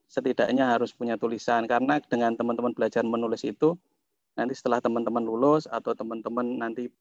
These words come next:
punya aktivitas-aktivitas lain itu bisa disalurkan dalam tulisan. Beberapa tulisan saya nanti bisa di, di, dicek di ResearchGate, nanti cari aja Anggara Setiabwana Putra.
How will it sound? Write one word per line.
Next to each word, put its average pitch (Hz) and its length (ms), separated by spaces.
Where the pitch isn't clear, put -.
punya 123 240
aktivitas-aktivitas 120 1300
lain 127 400
itu 139 240
bisa 127 320
disalurkan 117 480
dalam 107 160
tulisan. 107 480
Beberapa 120 400
tulisan 127 320
saya 127 320
nanti 147 240
bisa 127 280
di, 110 320
di, 113 360
dicek 117 400
di 110 440
ResearchGate, 123 600
nanti 117 320
cari 117 240
aja 110 240
Anggara 117 160
Setiabwana 107 440
Putra. 104 280